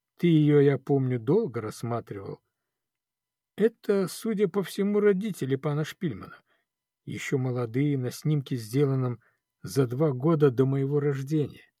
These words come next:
Видимо, только обвенчались и не ведают, что им уготовано судьбой и будет ли им Бог в помощь. Возможно, что люди эти превратились в пепел во время оккупации, и мне, дворнику, достались их драгоценности, рассыпанные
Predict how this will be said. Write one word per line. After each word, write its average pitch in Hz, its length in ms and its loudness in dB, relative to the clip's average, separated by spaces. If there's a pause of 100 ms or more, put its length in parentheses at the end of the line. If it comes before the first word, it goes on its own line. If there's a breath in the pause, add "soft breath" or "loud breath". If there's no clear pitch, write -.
(380)
Видимо, 156 460 2
только 185 380 2
обвенчались 175 880 -4
и - 80 -6
не 135 180 0
ведают, 139 460 -2
что - 280 -4
им 170 140 -2
уготовано 117 540 -4
судьбой 113 580 -4 (180 soft breath)
и 135 100 -6
будет 160 440 -2
ли 113 120 -6
им 107 140 -8
Бог 107 260 -8
в - 60 -20
помощь. - 520 -14 (260)
Возможно, 160 760 -2
что - 240 -8
люди 143 300 -4
эти 135 280 -4
превратились 123 800 -6
в - 80 -20
пепел 143 340 -4
во 107 120 -6
время 110 340 -2
оккупации, 135 800 -6 (240)
и 135 100 0
мне, 160 280 6
дворнику, 151 800 0 (180)
достались 127 600 -2
их 123 100 -4
драгоценности, - 1080 -6 (300)
рассыпанные 151 1000 -4